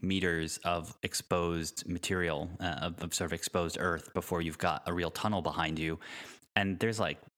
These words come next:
hundreds of people in these machines and thousands of workers total. Um, so it's a huge operation running one of these machines. They, they can cost upwards of eighty, ninety million dollars.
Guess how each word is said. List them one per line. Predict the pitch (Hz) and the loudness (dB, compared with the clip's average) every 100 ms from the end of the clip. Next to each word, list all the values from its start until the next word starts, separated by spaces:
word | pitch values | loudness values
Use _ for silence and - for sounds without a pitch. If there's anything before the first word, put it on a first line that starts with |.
| 92 71 | -8 -2
hundreds | - 127 120 98 | 2 2 2 0
of | - | -2
people | 120 110 110 107 | 0 2 2 4
in | 104 | 2
these | 104 98 | 2 2
machines | 101 - 104 101 95 | 0 2 2 2 0
and | 82 90 | -2 2
thousands | 101 107 104 95 | 4 4 2 0
of | 87 | 2
workers | 95 98 98 92 | 2 2 0 0
total. | - 104 98 98 98 - - - - | 0 2 2 2 0 -4 -12 -12 -4
Um, | 90 85 80 82 85 - _ _ - _ _ - | 0 2 2 0 -4 -10 _ _ -20 _ _ 0
so | 120 | 0
it's | 117 | 2
a | 117 | -2
huge | - 127 147 147 120 | -2 0 4 4 6
operation | 107 104 95 92 104 95 82 | 4 4 2 4 2 2 2
running | 85 95 92 85 | 4 4 4 4
one | 87 | 2
of | 82 | 2
these | 85 78 | 0 0
machines. | 87 - 101 87 | 0 2 2 2
They, | 92 | 0
they | 90 - 101 | -2 0 0
can | 95 | 2
cost | 104 113 101 | 2 2 2
upwards | 98 - 95 85 | 0 2 0 2
of | 82 | 2
eighty, | 92 90 | 2 2
ninety | 85 87 85 | 2 2 2
million | 85 90 90 87 | 2 2 2 2
dollars. | 80 82 87 90 87 87 | 2 4 4 4 2 0